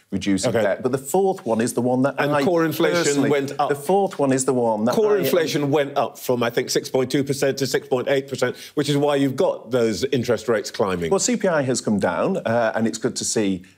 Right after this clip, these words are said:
Speaker 1: uh, that coming down. So inflation has come down, but we need
Speaker 2: Okay.
Speaker 1: to, to go further. But my focus as Health Secretary is on the fourth pledge,
Speaker 2: All right.
Speaker 1: cutting waiting times. And just look at the contrast between England and Wales on two years' waits, on eighteen-month waits.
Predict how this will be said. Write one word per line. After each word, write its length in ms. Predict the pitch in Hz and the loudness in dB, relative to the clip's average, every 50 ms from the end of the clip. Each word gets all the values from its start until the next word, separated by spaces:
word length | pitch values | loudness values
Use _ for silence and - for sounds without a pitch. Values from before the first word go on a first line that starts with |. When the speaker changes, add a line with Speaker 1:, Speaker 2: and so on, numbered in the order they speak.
| _ - | _ -2
Speaker 1:
uh, 180 | 101 101 101 92 | -2 0 0 -2
that 340 | 104 120 110 107 - - - | -2 -2 -4 -4 -6 -8 -6
coming 360 | - 123 107 104 98 95 95 | -4 -2 -2 0 0 0 0
down. 320 | 98 90 - - 110 113 | 0 -2 0 0 0 0
So 180 | - - 127 127 | 0 2 2 2
inflation 500 | 123 131 127 - 147 135 123 - 117 113 | 2 0 0 0 0 0 0 -2 -4 -4
has 400 | - - - 143 151 143 - - | -4 -4 -2 0 0 0 -2 -2
come 240 | - - 107 98 90 | -4 -4 -4 -2 0
down, 280 | 95 87 85 101 113 | 0 0 0 0 0
but 120 | 160 160 165 | -2 -2 0
we 120 | 156 165 | 0 0
need 220 | 156 165 165 170 | 0 0 0 0
Speaker 2:
Okay. 200 | 180 - 175 170 | 0 0 0 0
Speaker 1:
to, 40 | 170 - - - - | -2 -4 -8 -10 -6
to 100 | - - | -4 0
go 180 | - 185 175 | 0 0 0
further. 280 | 175 175 - 196 165 120 | 0 0 0 0 0 2
But 180 | 98 120 - 123 | 0 0 0 2
my 300 | 131 151 165 180 180 175 | 2 2 2 0 0 0
focus 400 | - 147 131 123 - 107 - 104 | 0 0 0 0 -2 -4 -4 -4
as 100 | 92 - | -4 -2
Health 220 | - 101 95 - | -2 -2 -2 -2
Secretary 500 | - - 78 - - - - 90 98 98 - | -4 -6 -6 -8 -8 -8 -6 -4 -4 -2 0
is 200 | 110 101 101 - - - - - - | 0 0 0 0 -4 -8 -10 -4 -2
on 140 | 120 139 | 0 0
the 80 | 147 151 | 0 -2
fourth 440 | - - - 185 170 135 110 - - | -2 -2 0 0 2 0 0 -2 -2
pledge, 280 | - 120 123 117 - | -2 0 0 0 -2
Speaker 2:
All 60 | - - | -4 -10
right. 80 | - - | -8 -4
Speaker 1:
cutting 440 | - 170 165 - 160 131 127 131 - - - - | -4 -4 -2 0 0 0 0 0 -4 -10 -6 -2
waiting 320 | 120 120 117 - 120 104 | -2 0 0 0 -2 -2
times. 260 | - 107 104 104 101 | -2 -2 -2 -2 0
And 140 | - 127 131 | 0 0 0
just 220 | 131 156 156 - | 0 0 0 0
look 260 | 147 147 170 185 190 - | 2 0 0 0 0 -2
at 80 | - | -4
the 60 | - | -4
contrast 480 | - - 139 127 123 - - 110 - - 110 | -4 -2 -2 -2 -2 -2 -2 -4 -4 -4 -6
between 280 | 107 - 110 107 104 110 | -4 -2 0 0 0 0
England 540 | - 120 123 123 - - 110 - 107 - - - - - - | 0 0 0 2 2 2 0 0 0 -2 -6 -12 -20 -12 -4
and 160 | - - - 110 | -2 0 2 2
Wales 320 | 110 104 95 90 - - | 2 2 0 0 -2 -2
on 140 | - - 101 | -2 -2 -2
two 160 | 95 - - | -2 0 0
years' 320 | 160 156 151 143 131 131 - | 0 2 2 2 0 0 0
waits, 360 | 131 131 131 131 127 - - - | 0 2 2 0 0 -4 -4 -4
on 140 | 113 113 117 - | -4 -2 0 -2
eighteen-month 960 | 120 120 113 - - 117 104 95 98 - - - _ - 113 113 107 104 - | -2 -2 -2 -4 -2 -2 -2 -2 -4 -10 -18 -10 _ 0 0 0 0 -2 -2
waits. 300 | - 101 95 95 92 - | 0 0 0 0 -2 -4